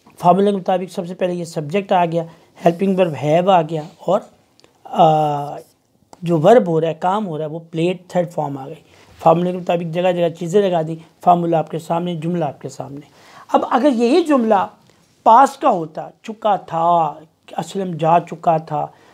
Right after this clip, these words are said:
तो इस हैज़ की जगह पर सिर्फ क्या आ जाएगा? हैड आ जाएगा। अगर यही जुमला होता, "वो खेल चुके थे," तो had आ जाता। अगर यही जुमला फ्यूचर में होता, "असलम जा चुका होगा,"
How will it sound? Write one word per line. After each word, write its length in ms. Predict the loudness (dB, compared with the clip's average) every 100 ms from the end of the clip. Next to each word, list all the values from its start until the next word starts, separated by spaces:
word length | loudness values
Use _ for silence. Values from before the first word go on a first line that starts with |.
| _
तो 80 | -6
इस 240 | -4 -2 -4
हैज़ 460 | -2 4 6 4
की 100 | 2
जगह 160 | -2 -2
पर 140 | -2
सिर्फ 320 | -8 -10 -12 -8
क्या 180 | -6 -6
आ 80 |
जाएगा? 380 | -8 -12 -12 -14 -18 _ _ -12
हैड 320 | -4 -2 0
आ 80 | 0
जाएगा। 340 | 0 -2 -8 -14 _ -20 -20 -20 0
अगर 220 | 4 4
यही 240 | 4 6 4
जुमला 320 | 2 4 6
होता, 280 | 6 4 -4
"वो 160 | -4
खेल 300 | -8 -6 -6
चुके 360 | -6 -12 -10 -12
थे," 320 | -6 -4 -4 -8 _ _ -4
तो 120 | -2
had 320 | -2 -2 -2
आ 120 | 0 0
जाता। 360 | -2 -6 -10 -12 _ _ _ _ _ _ -20 -18 -4 2
अगर 180 | 6
यही 260 | 6 6 4
जुमला 260 | 2 2 0
फ्यूचर 440 | 0 -6 -4 -4
में 100 | 0
होता, 280 | -2 0 -2
"असलम 360 | -2 -2 -4
जा 260 | 0 4 4
चुका 320 | 2 -2 0
होगा," 460 | 2 -2 -6 -8